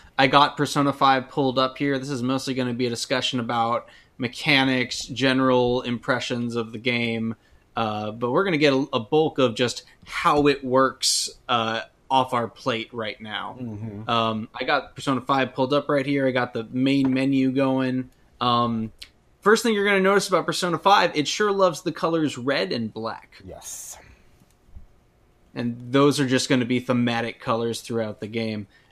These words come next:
Speaker 1: Um, <laughs> so, you, the, there's a, there's, there's difficulty options, like always, easy, normal. Um, they added a, or not sure, this isn't the first time they've done a story mode, but they basically added a mode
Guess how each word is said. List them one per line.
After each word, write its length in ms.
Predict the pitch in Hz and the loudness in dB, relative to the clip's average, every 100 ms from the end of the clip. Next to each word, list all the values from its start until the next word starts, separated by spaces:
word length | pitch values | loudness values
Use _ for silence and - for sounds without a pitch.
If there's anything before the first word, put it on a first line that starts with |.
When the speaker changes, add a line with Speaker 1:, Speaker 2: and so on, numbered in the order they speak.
| _ 120 | _ -2
Speaker 1:
Um, 760 | 120 117 117 113 113 117 120 _ _ | 0 2 0 0 -2 -4 -10 _ _
<laughs> 220 | _ _ | _ _
so, 600 | - - 185 165 151 156 - 139 - _ - - - _ _ _ _ _ _ _ _ _ _ _ _ _ _ 135 | -4 6 8 8 6 4 -2 -6 -8 _ -20 -20 -20 _ _ _ _ _ _ _ _ _ _ _ _ _ _ -10
you, 280 | 123 139 143 | -8 -8 -6
the, 400 | 135 143 135 131 | 2 4 4 4
there's 260 | 131 113 | 2 0
a, 220 | 117 113 - | -2 -4 -6
there's, 260 | 120 117 113 | -2 -2 -2
there's 340 | 135 139 139 | 0 2 2
difficulty 560 | 151 190 190 180 160 151 | 2 2 2 0 2 4
options, 520 | 143 135 139 135 123 | 4 2 0 0 0
like 240 | 123 113 131 | 0 0 2
always, 600 | 123 123 123 120 113 127 | 0 2 2 2 -2 -2
easy, 420 | 123 113 117 113 | -4 -2 -2 -2
normal. 680 | 113 113 113 113 110 107 - - _ | -2 -2 -2 -2 -2 -4 -6 -20 _
Um, 380 | 120 120 117 120 120 | -2 0 0 -4 0
they 220 | 147 147 | 0 2
added 460 | 165 214 339 285 - | 0 0 -2 -4 -4
a, 340 | 147 147 143 139 | 2 2 2 0
or 140 | 175 | -2
not 180 | 190 220 | -2 -4
sure, 420 | - 226 175 156 175 | 0 2 2 -2 -4
this 180 | 214 | -2
isn't 180 | 220 147 | 2 2
the 80 | 127 | 0
first 280 | - 135 - | 0 -2 0
time 180 | 127 120 | -2 0
they've 220 | 113 110 | -2 0
done 160 | 117 | -2
a 60 | 110 | 0
story 480 | - - 117 113 110 | -4 -2 0 0 -2
mode, 360 | 107 107 113 | -2 -6 -2
but 120 | 139 139 | -2 0
they 80 | |
basically 360 | 135 185 - 151 | 2 0 0 -2
added 300 | 127 120 117 | 0 0 0
a 80 | 117 | 0
mode 480 | 117 117 117 113 | 0 2 2 0